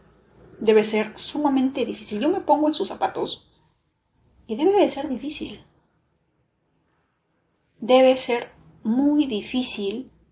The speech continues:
saber que no eres de aquí,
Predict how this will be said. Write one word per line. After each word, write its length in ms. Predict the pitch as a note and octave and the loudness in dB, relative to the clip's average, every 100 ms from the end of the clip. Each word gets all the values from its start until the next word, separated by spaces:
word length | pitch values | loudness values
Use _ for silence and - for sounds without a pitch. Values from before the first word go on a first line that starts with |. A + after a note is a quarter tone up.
| _ _ _ _ _ _ _ _ _ _ _ _ | _ _ _ _ _ _ _ _ _ _ _ _
saber 440 | - G#3 F#3+ A3+ B3 | -6 -4 -2 -2 -4
que 140 | G3+ | -6
no 160 | G3 A3+ | -2 -2
eres 280 | B3+ B3+ | -2 -2
de 120 | - F3 | -2 -4
aquí, 520 | - G#3 F#3+ D4 | -6 -10 -4 -4